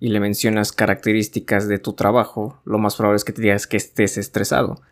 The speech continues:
y el burnout es un reflejo de un estrés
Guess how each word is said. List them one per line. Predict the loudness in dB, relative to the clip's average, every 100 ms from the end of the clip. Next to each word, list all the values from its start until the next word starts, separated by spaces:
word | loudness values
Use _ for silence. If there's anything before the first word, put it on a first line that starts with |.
| _ _ _ _
y | -2
el | 0
burnout | 2 2 2 0
es | 0
un | 0
reflejo | -2 0 0 0 0
de | 2
un | 2
estrés | 0 -4 0 2 2 -2 -12